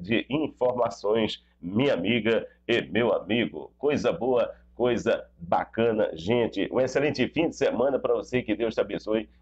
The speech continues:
de forma grandiosa.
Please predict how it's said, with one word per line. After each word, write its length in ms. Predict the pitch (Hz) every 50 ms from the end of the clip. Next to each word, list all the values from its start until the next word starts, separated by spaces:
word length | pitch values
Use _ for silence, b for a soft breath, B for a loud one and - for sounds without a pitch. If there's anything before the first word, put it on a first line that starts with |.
| b b
de 180 | 87 104 101
forma 560 | - - - 113 113 110 104 110 101 90 - - - - -
grandiosa. 1200 | - - - 110 131 135 113 107 104 98 87 101 113 113 98 90 92 - 90 85 71 60 50